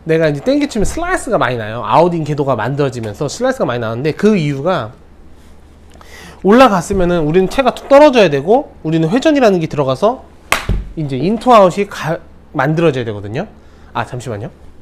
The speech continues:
자, 여기 제가 클럽 패스라는 거를 제가 여기다 패스를 틀어놓고, 어, 토탈 거리와 패스를 틀어놨습니다. 자, 인투아웃은 당연히 플러스가 찍힐 거예요. 자, 다시 한번 말씀드릴게요. 설명해 드릴게요.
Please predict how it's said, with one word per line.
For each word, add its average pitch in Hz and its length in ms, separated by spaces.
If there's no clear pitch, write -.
자, 139 360
여기 160 140
제가 143 200
클럽 349 360
패스라는 320 540
거를 226 220
제가 165 420
여기다 151 360
패스를 294 720
틀어놓고, 240 680
어, 143 220
토탈 277 320
거리와 185 500
패스를 254 320
틀어놨습니다. 180 840
자, 175 140
인투아웃은 294 840
당연히 196 360
플러스가 330 480
찍힐 190 300
거예요. 147 520
자, 147 100
다시 120 260
한번 135 360
말씀드릴게요. 117 680
설명해 202 380
드릴게요. 123 500